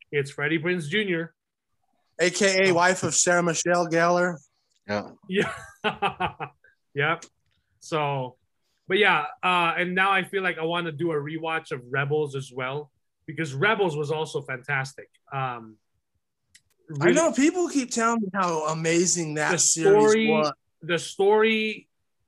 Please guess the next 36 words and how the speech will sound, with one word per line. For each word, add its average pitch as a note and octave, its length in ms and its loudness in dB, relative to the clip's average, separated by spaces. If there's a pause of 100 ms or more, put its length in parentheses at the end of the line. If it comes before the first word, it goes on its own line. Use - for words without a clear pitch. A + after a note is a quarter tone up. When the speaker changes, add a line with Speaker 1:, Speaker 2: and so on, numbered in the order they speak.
(140)
Speaker 1:
gets E3+ 300 -4
so G3+ 340 -2
much, G3+ 400 -4
it F3+ 260 -2
just D3 260 -8
goes D#3+ 260 -4
deeper G3 680 -4 (340)
and D#3+ 180 -4
gets E3 260 -4
so F#3+ 180 -6
much F#3+ 320 -6
better, F#3 460 -2 (460)
and, E3 280 -4
like, D3 340 -4 (220)
they C#3 100 -6
flesh F#3 400 -6
it F3+ 120 -4
out. E3+ 360 -2
Like, C#3+ 300 -8
man, C#3+ 380 -4
it's, F#3+ 320 -6
it's G3 180 -4
amazing. C#3+ 500 -4
It's D#3 180 -12
really D3+ 200 -8
amazing. D3 200 0
Speaker 2:
Yeah, G#3 220 4
I, G3 400 2
I, G#3+ 40 0 (100)
across B3 460 0
the A#3+ 100 -2
board, A3 320 2
from G3 180 -8
even A3+ 500 -4
the F3 140 -2
most E3+ 600 -6